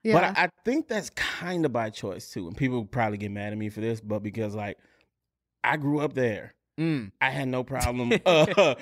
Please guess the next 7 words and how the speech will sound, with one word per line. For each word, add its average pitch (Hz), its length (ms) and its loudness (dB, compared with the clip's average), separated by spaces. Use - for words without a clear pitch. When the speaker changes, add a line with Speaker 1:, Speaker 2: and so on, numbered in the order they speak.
Speaker 2:
<laughs> 139 160 -10
distinguishing 143 720 2
things. 110 420 0
I 139 160 4
was 160 240 2
not, 147 380 4
like, 131 340 2